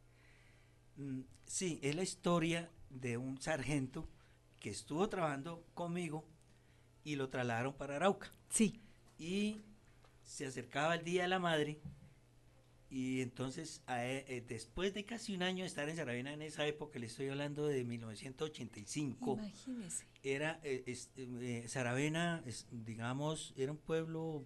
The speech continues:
Speaker 1: muy abandonado, muy alejado, y los militares tenían que prácticamente dormir en cambuches y, y dormir con chaleco y dormir, no podían salir ni a la calle. Y el sargento y, eh, lo dejó prácticamente el avión que era Satena, que viajaba allá,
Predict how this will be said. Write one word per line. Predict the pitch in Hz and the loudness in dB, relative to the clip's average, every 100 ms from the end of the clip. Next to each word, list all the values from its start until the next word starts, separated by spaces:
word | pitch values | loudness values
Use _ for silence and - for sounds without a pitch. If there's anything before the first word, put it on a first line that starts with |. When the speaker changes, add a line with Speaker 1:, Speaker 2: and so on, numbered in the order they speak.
| - | -8
Speaker 1:
muy | 143 139 160 | -6 -4 0
abandonado, | 160 151 123 107 107 139 147 | 0 0 -2 -4 -4 -2 -2
muy | 147 | -2
alejado, | 151 123 143 143 147 - - - - - - | -4 -2 2 2 0 -8 -20 -20 -20 -18 0
y | 151 143 | 4 6
los | 131 127 | 4 4
militares | 117 113 135 147 170 | 0 0 0 2 0
tenían | 127 113 131 147 | 0 0 0 -2
que | 165 | -4
prácticamente | 156 156 156 127 120 151 147 151 | -2 -2 0 -2 0 0 0 -2
dormir | 127 110 120 107 123 151 | -6 0 0 2 2 2
en | |
cambuches | 175 120 107 135 190 180 | 0 0 0 -2 -2 -4
y, | 160 131 113 113 | -4 -4 -2 -2
y | |
dormir | 104 101 120 139 | -2 -2 -2 -2
con | 165 165 170 | -2 -2 -2
chaleco | 120 110 131 151 170 | -2 2 2 2 2
y | |
dormir, | 143 131 147 | 2 2 0
no | 151 | 0
podían | 151 170 175 | 4 4 4
salir | 156 123 131 | 2 0 0
ni | 151 | 0
a | |
la | 147 - | 0 0
calle. | 120 120 131 - - - - - - | 0 -2 -6 -12 -20 -20 -20 -20 -2
Y | 180 196 | 6 8
el | 196 196 | 8 8
sargento | 180 175 170 165 170 175 - | 2 4 2 2 -2 -6 -4
y, | 156 143 131 | -4 -4 -2
eh, | 127 120 | -2 0
lo | 131 139 | 4 6
dejó | 131 123 147 151 | 6 6 4 4
prácticamente | 160 165 135 127 - 151 147 143 | 0 2 2 2 4 0 0 2
el | 127 | 2
avión | 117 110 123 139 143 | 2 2 4 4 2
que | - 127 | -2 -2
era | 123 | -2
Satena, | 127 120 135 131 131 | -2 0 2 2 0
que | 127 | -4
viajaba | 110 101 120 | -4 -2 -2
allá, | 120 127 | -2 -4